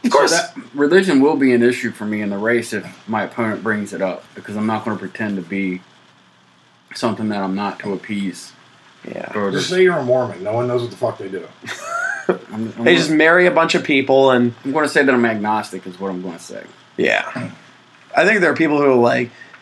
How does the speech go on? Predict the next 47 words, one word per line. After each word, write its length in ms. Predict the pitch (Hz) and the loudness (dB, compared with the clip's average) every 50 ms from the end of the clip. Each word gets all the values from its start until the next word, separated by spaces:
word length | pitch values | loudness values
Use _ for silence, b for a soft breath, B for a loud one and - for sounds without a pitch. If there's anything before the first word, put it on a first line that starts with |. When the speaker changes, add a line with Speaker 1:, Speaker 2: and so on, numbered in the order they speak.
| B B B - | B B B -8
Speaker 1:
they, 340 | 120 123 127 147 156 135 120 | -8 -2 2 4 4 4 4
they'll 200 | 110 139 151 143 | 4 4 2 2
see 260 | 143 - - 214 226 | 2 2 2 4 4
that 120 | 208 190 | 6 6
you're 180 | 139 135 131 123 | 6 6 4 4
agnostic 320 | 123 135 131 131 127 - 135 | 4 4 4 2 2 0 0
and 60 | 135 | 0
be 60 | 131 | 2
like, 140 | 120 117 - | 2 2 4
"He's 280 | 254 349 359 311 269 | 6 6 6 6 4
ungodly. 1000 | 311 330 339 349 349 302 226 - - - - - - 392 381 320 254 208 170 131 131 | 4 4 4 4 4 4 2 2 2 0 2 2 2 -2 -2 -4 -4 -4 -4 -4 -4
That's 280 | 151 254 359 370 - | -2 0 0 0 -2
why 200 | 262 240 254 269 | -2 0 0 2
I 40 | 269 | 2
won't 220 | 269 311 330 320 330 | 2 2 2 4 4
vote 240 | 320 403 392 - | 2 2 2 0
for 120 | - 156 127 | 0 0 0
him." 140 | - - 131 | 2 2 2
Speaker 2:
Well, 40 | 131 | 4
I 40 | 131 | 4
mean, 140 | 139 139 139 | 6 6 6
I 80 | 139 139 | 4 4
make 160 | 139 139 131 | 4 2 2
a 80 | 127 117 | 2 2
lot 180 | 117 117 113 | 2 2 2
of 80 | 104 98 | 0 -2
jokes 280 | 113 110 107 104 - | -2 -2 -2 -2 -4
about 220 | 101 104 104 95 98 | -4 -2 -2 -2 -2
being 200 | 107 101 98 90 | -4 -8 -8 -8
a 60 | 90 | -8
Satanist, 520 | - - 104 98 90 92 92 90 - - - - - | -8 -6 -6 -6 -6 -6 -8 -10 -12 -16 -20 -20 -18
so 260 | - - 117 107 101 - | -8 -4 -2 0 2 2
Speaker 1:
<laughs> 160 | 240 233 - - | 2 2 2 2
Speaker 2:
I 280 | 233 - - - - - | 2 2 0 -4 -10 -8
feel 140 | - 131 131 | -2 0 0
like 140 | 117 110 | 0 2
that's 220 | - 117 110 110 - | 2 2 0 0 0
gonna 200 | 117 107 104 104 | -2 -4 -2 -2
harm 240 | - 110 107 107 104 | 0 0 0 0 0
me 100 | 101 101 | -2 -2
a 80 | 104 | -2
lot 220 | 104 107 104 - 107 | -2 -2 -2 -2 -2
more 160 | 107 107 104 | -2 -2 -2
than 140 | 101 101 98 | -4 -6 -6
saying 260 | - 113 104 104 104 104 | -6 -6 -4 -4 -4 -4
I'm 80 | 98 | -4
agnostic. 600 | 95 95 95 98 95 95 98 92 - - 92 90 | -4 -6 -6 -4 -4 -4 -6 -6 -6 -8 -10 -10